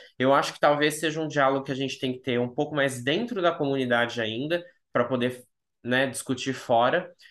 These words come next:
Mas eu acho que é importante também ter esses personagens como o Ferdinando e ter outros personagens caricatos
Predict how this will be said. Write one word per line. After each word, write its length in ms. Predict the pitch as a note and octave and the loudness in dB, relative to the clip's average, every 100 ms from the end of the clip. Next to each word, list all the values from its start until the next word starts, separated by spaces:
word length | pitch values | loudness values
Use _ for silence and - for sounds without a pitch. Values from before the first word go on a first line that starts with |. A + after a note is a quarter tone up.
| - - - | -20 -18 -6
Mas 920 | A#2+ B2 B2 B2 B2 A#2+ A#2+ A#2+ B2 | 0 2 2 2 2 2 0 -4 0
eu 80 | C#3+ | 0
acho 160 | D3 | 0
que 60 | F3 | -2
é 20 | |
importante 580 | E3 F3 E3+ F3+ F#3 F#3 | -2 -2 -2 -2 -4 -4
também 340 | E3 D3+ D3+ | -4 -4 -6
ter 160 | - D#3 | -4 -4
esses 160 | D#3 - | -4 -6
personagens 520 | C3+ C3+ B2 B2 - | -6 -2 -2 -4 -6
como 220 | D#3+ D#3+ | -4 -4
o 40 | |
Ferdinando 520 | D#3 C3+ A#2+ B2+ C#3+ B2 | -4 -6 -4 -2 0 -2
e 80 | |
ter 160 | B2+ B2+ | -2 0
outros 240 | C3 C3+ | 0 -2
personagens 580 | - B2 B2 A2+ A#2 A#2 | -8 -8 -4 -4 -4 -8
caricatos 920 | - A2 G#2+ C3 C#3+ F3 - G#2+ - | -4 -4 -2 -2 0 -2 -8 -14 -16